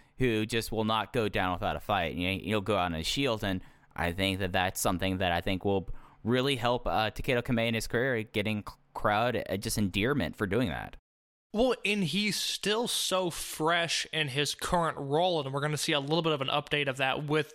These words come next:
Speaker 2: Natural Vibes, and now he'll have new guys to team with. I mean, you can throw K Z, U T, and Kamei in a trios match against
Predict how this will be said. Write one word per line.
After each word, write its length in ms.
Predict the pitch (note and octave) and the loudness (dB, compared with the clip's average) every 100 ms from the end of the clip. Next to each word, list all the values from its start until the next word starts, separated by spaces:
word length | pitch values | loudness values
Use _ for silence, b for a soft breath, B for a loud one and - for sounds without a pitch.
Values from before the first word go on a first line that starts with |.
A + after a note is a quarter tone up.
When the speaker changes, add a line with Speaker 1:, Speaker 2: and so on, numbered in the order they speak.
| - | -4
Speaker 2:
Natural 420 | D3+ D3 C#3 C#3 | 0 2 0 -2
Vibes, 420 | C3+ F3 G3 F#3 D#3+ | 2 2 2 0 -2
and 120 | D3+ | 0
now 220 | D#3 D#3+ | 0 0
he'll 180 | D3 C#3 | -2 -2
have 180 | C#3+ C#3 | -4 -2
new 220 | D3 D3 | -2 0
guys 280 | C#3+ C3+ C3+ | 0 0 -4
to 60 | |
team 280 | - E3 D#3+ | -2 -2 2
with. 240 | C#3+ C3+ - B B B | 0 0 -6 B B B
I 120 | D#3+ | -2
mean, 180 | E3+ D#3+ | 0 0
you 80 | G#3+ | 0
can 160 | F#3+ | -2
throw 220 | E3 E3+ D3+ | 0 -2 -2
K 320 | - F3 F#3+ | -2 -2 -2
Z, 160 | E3 | 0
U 320 | F3 C#3+ E3 D#3+ | -2 0 0 0
T, 200 | - D3+ | 0 -2
and 140 | C#3 | -2
Kamei 600 | - C#3 D3 D#3 D3+ C3+ - B B B - | -6 -2 0 2 0 -2 -8 B B B -4
in 100 | D#3+ | -2
a 60 | C#3 | -2
trios 640 | - - D#3+ E3 D#3+ D3 | -2 0 2 2 2 0
match 300 | C#3+ C#3+ C#3 | -2 -2 -2
against 260 | C#3+ C3 | -4 -4